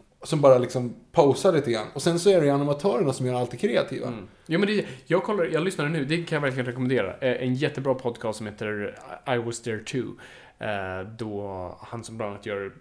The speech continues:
Speaker 2: eh, James Bonding, Matt Gourley, eh, intervjuar liksom människor som oftast var typ antingen i bakgrunden eller hade biroller i stora filmer.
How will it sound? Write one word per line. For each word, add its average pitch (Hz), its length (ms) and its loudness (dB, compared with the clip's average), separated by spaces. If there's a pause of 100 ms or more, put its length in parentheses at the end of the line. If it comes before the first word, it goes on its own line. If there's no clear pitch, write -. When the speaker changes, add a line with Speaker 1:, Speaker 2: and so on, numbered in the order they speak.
(120)
Speaker 2:
eh, - 60 -12 (260)
James 110 240 -10
Bonding, 104 320 -8
Matt 104 180 -10
Gourley, 107 400 -4 (160)
eh, 101 260 -8
intervjuar 104 380 -10
liksom 110 220 -10
människor 120 300 -6
som 117 140 -8
oftast 110 240 -10
var 110 100 -6
typ 107 160 -10
antingen 117 300 -6
i - 20 -6
bakgrunden 117 480 -4
eller 107 40 -10
hade 107 160 -8
biroller 113 500 -4
i 101 60 -8
stora 104 340 -10
filmer. 113 480 -8